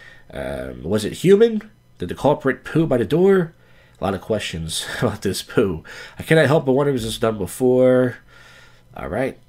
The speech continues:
so there you go. Be careful, folks. Open up your door this mor-, uh, next morning. You might have some dookie on it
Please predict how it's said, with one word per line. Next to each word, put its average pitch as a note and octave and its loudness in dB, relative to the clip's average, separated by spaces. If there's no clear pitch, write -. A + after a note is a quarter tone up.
so C#2+ -10
there E2 -6
you F2+ -4
go. G2+ -2
Be - -12
careful, D3 0
folks. B2 -2
Open A2 0
up A2 -4
your G#2+ -2
door C3 4
this - -4
mor-, F#2 -8
uh, F#2+ -8
next - -10
morning. G2+ -6
You C#2+ -14
might C#3 -8
have C3 -6
some F#2 -6
dookie F#2 -6
on C#2+ -14
it - -16